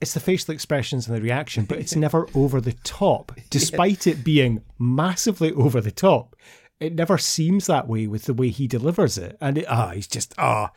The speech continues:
Speaker 1: uh, yeah, I absolutely love Mark Bonnar. I mean, uh, uh, Line of Duty, he is incredible in as well. And it shows he can play such a, an evil kind of bastard as well. But, uh,
Speaker 2: Yeah.
Speaker 1: he's great. Um, and I guess, uh,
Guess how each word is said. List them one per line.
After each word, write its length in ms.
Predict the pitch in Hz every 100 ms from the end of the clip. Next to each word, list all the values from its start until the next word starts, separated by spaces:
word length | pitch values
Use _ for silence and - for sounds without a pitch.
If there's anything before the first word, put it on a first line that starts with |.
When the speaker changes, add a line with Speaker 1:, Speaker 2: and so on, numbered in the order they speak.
| -
Speaker 1:
uh, 120 | 131
yeah, 260 | 120 101 107
I 100 | 147
absolutely 320 | 156 151 120 110
love 240 | 120 117
Mark 200 | 110 107
Bonnar. 180 | 101 107
I 140 | 143
mean, 200 | 143 139
uh, 120 | 143 160 - 139
uh, 80 | 131 -
Line 280 | 180 170 156
of 100 | 104
Duty, 320 | 110 104 101
he 260 | 92 113 107
is 160 | 104 127
incredible 1200 | 117 120 - - - 98 95 113 139 - 160
in 100 | 87
as 160 | 90 -
well. 300 | 104 101 101
And 100 | 117
it 160 | - -
shows 380 | 139 131 123
he 100 | 135
can 160 | 120 107
play 280 | - 120 104
such 280 | - 135 117
a, 180 | 98 95 -
an 160 | 107 113
evil 380 | 117 123 113 98
kind 180 | 107 92
of 120 | 87
bastard 480 | 104 113 - 92 90
as 120 | -
well. 280 | 92 92 -
But, 260 | - - -
uh, 180 | 90 90 _ -
Speaker 2:
Yeah. 360 | - 120 110 92
Speaker 1:
he's 220 | - 117 -
great. 340 | 95 98 95 _ -
Um, 280 | 208 185 - - - -
and 140 | 196
I 40 | 208
guess, 460 | 240 262 - - - 165
uh, 300 | 156 135